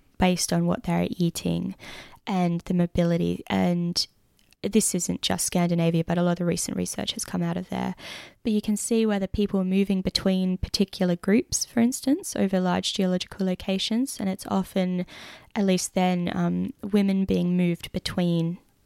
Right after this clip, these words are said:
groups. Uh, then you can see differences in the diet, often between, um, you know, t-, at that point, the men and the women, the children, right? And then you can see between class status,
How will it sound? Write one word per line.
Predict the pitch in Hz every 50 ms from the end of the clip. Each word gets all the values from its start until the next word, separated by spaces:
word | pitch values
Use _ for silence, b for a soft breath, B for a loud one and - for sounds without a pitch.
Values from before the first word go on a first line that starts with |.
| _ _ _
groups. | - 180 175 - - - - - - - B B B B B B B B B -
Uh, | 226 190 180 175 170 165 175 - -
then | - 185 180 175 180 180
you | 196 196 190
can | - - 190 185
see | - - - 185 180
differences | - 185 - - 185 - - 196 185 -
in | 185 180
the | 175
diet, | 175 - - 185 185 180 190 208 - - - - 320
often | 214 185 - - 185 180
between, | 180 - - - - 185 180 175 175 170 170 170 170 - -
um, | 180 180 180 185 196 214 - _ _ _ _ _ - - - _
you | - 185 180
know, | 170 170 175 - 202 - - - - - - _
t-, | - - _ _ _ _ _ - -
at | 202 185 - -
that | 190 - - -
point, | - - 185 180 - -
the | 190
men | 180 180 185 185 180 175 175 180 -
and | 196 185 175
the | 175 175
women, | 180 175 175 175 175 175 175 175 -
the | - 185
children, | - - - 185 175 170 - - - - - - 214 - - _
right? | - 180 175 180 190 - B B B B B B B B B B B B _
And | - 190 180 175 175 170 170 - - -
then | - 202 196 190 190
you | 185
can | - - 190
see | - - - 190 185 175
between | - - - - 180 175
class | - - - - 180 175 180 180
status, | - - - - 196 196 214 285 330 - - - - -